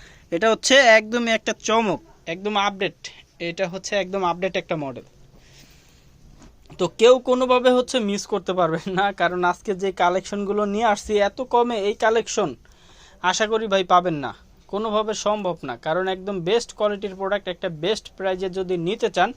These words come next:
আমি বলবো ভাই, কাজী বাজারের কোনো বিকল্প নাই। কাজী বাজার সবসময় আপনাদেরকে বেস্ট কোয়ালিটির প্রোডাক্ট একদম বেস্ট প্রাইসে দিবে। এই যে দেখেন, ওড়নাগুলো দেখেন কি পরিমাণে যে চমৎকার। আসলে সামনাসামনি যখন দেখবেন,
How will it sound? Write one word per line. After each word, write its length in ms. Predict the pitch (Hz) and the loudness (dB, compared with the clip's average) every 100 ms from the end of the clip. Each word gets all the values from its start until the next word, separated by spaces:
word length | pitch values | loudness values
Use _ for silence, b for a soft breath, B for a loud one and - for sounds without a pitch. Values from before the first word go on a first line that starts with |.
| B B B B | B B B B
আমি 180 | 151 185 | -6 -4
বলবো 280 | 196 202 202 | 0 0 2
ভাই, 180 | 180 175 | 2 0
কাজী 340 | 175 180 208 | 0 0 0
বাজারের 440 | 220 214 220 214 202 | -2 0 0 -2 -2
কোনো 260 | 185 185 | -2 -2
বিকল্প 420 | 175 175 180 151 | -2 -2 -2 -2
নাই। 220 | 131 110 110 | -6 -10 -8
কাজী 280 | 156 170 202 | -6 -4 -2
বাজার 260 | 208 208 220 | -2 0 -2
সবসময় 540 | - 190 - 190 180 | -2 -4 -4 -4 -4
আপনাদেরকে 460 | 170 180 175 165 170 | -2 -4 -4 -4 -4
বেস্ট 400 | 156 220 - - | 0 0 0 -4
কোয়ালিটির 400 | 180 175 170 170 | -4 -4 -6 -6
প্রোডাক্ট 360 | 180 185 247 - - B B B B - | -2 0 0 -2 -20 B B B B 2
একদম 340 | 196 196 208 | 2 4 2
বেস্ট 300 | 185 220 - - | 6 6 4 -2
প্রাইসে 300 | 175 156 156 | 0 0 -2
দিবে। 280 | 135 131 | -4 -4
এই 80 | 139 | -4
যে 120 | 156 | -2
দেখেন, 360 | 156 147 - 123 - - - | 0 -2 -2 -10 -14 -18 -10
ওড়নাগুলো 480 | 175 170 170 143 135 | -4 0 0 -2 -8
দেখেন 320 | 123 117 127 - | -10 -12 -14 -12
কি 100 | 180 170 | -10 -6
পরিমাণে 400 | 180 175 170 170 | -2 0 0 0
যে 120 | 170 - | -4 -6
চমৎকার। 560 | - 208 233 226 170 139 | 0 0 2 -2 -2 -2
আসলে 540 | 147 - 175 180 190 | -4 -4 -6 -4 -6
সামনাসামনি 640 | - 165 170 165 180 185 175 | -8 -8 -8 -8 -6 -4 -2
যখন 320 | 175 190 190 | -4 -4 0
দেখবেন, 380 | 190 175 226 | 0 4 4